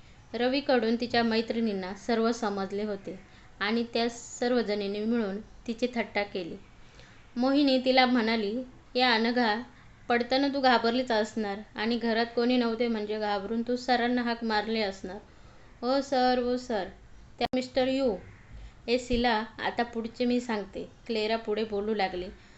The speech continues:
"सर धावत आले असणार, अनघाला अशी पडलेली पाहून घाबरले असणार. दोन कारणांसाठी. एक तर ही पडली म्हणून आणि दुसरे म्हणजे आता खरमरीत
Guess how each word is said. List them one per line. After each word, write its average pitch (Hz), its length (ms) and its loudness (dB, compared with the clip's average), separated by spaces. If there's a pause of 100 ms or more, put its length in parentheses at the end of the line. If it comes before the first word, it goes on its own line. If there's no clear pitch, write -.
(400)
"सर 262 440 4 (180)
धावत 233 440 0
आले 233 220 2
असणार, 240 480 0 (300)
अनघाला 233 500 2
अशी 226 200 0
पडलेली 220 440 -2
पाहून 226 380 0 (140)
घाबरले 214 460 -2
असणार. 190 380 -4 (500)
दोन 262 240 4
कारणांसाठी. 202 720 0 (540)
एक 240 240 0
तर 262 100 6
ही 277 120 4
पडली 247 380 2
म्हणून 262 460 2 (180)
आणि 220 220 -2
दुसरे 247 360 2
म्हणजे 233 280 0
आता 226 300 0 (140)
खरमरीत 226 480 0